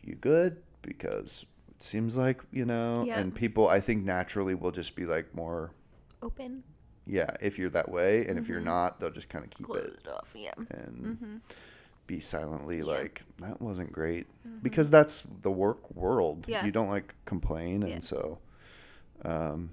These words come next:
Speaker 1: that doesn't always lead to, like, the happiest outcomes, though,
Speaker 2: Right.
Speaker 1: for sure. Okay, so the billboard question. If you
Speaker 2: Billboard.
Speaker 1: had a billboard
Speaker 2: Oh,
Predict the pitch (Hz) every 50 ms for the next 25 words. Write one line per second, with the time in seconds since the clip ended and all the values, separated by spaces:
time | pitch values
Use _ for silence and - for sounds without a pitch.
0 | - - - - _ - - - 85 82 - 82 78 87 - 82 85 82 78 76
1 | 69 82 82 - - - 76 76 78 - 78 78 - - 73 78 - 76 60 -
2 | - - - - - - - - - - 69 - 220 214 208 208 208 - - -
3 | - - - - - - - - 82 82 87 - - - _ - _ _ _ -
4 | - - - - - - - - - - - 113 113 - 139 113 98 - - -
5 | 123 127 123 120 120 120 117 117 113 - - - - - - - - - - -
6 | - - - - - - - - - - 113 117 107 120 123 123 120 110 98 82
7 | 80 80 - - - 80 - - - 95 92 90 92 - - - - - - -
8 | - 240 220 220 - - 117 110 101 95 113 117 127 143 143 135 131 120 117 107
9 | 98 92 80 82 87 95 98 180 180 175